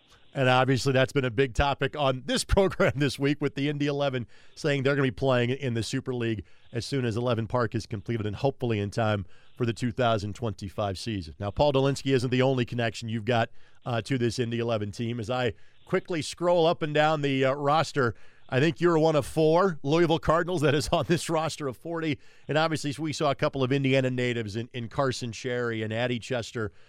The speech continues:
uh, playing for this team in its inaugural season last summer. Knowing you had some familiar names and faces coming up here this summer, what, what did that mean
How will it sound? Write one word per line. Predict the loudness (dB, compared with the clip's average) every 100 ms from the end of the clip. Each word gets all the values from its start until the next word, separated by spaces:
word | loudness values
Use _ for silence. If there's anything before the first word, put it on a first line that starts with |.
| -6
uh, | -2 0
playing | 2 2 2
for | 0
this | -2
team | -2 -2
in | -2
its | -2
inaugural | 0 0 0 0 -2
season | -4 -4 -4 -2
last | -2 -4 -2
summer. | -2 0 -2 -4 -18 -18 -6
Knowing | 2 4 6 4
you | 4
had | 4 2
some | -2 -4
familiar | 0 2 2
names | 2 0 0
and | -2
faces | -2 -2 -4 -8
coming | -4 -4 0
up | -2 -2
here | -4
this | -2 -4
summer, | -4 -4 -2
what, | 0 -2 -2
what | -2 -2
did | -2 -2
that | -4 -2
mean | -2 -2 -2